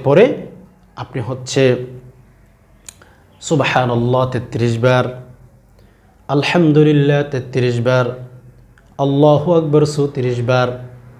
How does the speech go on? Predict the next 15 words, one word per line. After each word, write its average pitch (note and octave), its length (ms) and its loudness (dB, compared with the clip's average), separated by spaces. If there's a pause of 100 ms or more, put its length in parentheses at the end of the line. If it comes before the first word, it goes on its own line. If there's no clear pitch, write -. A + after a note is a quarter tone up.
(580)
এই D3+ 180 4
জিকিরগুলো E3 600 2 (760)
প্রত্যেক - 720 -4 (140)
দিন E3+ 240 4 (140)
যখন D3 280 0
ফরজ C#3+ 300 -4
নামাজ B2+ 300 -4
আদায় B2+ 280 -2
করবেন, B2+ 340 0 (640)
প্রত্যেক C#3+ 480 0 (140)
দিন E3+ 180 6
ফরজ E3+ 260 2 (100)
নামাজের D3+ 520 2
পরে D3 180 2 (200)
এই B2+ 80 0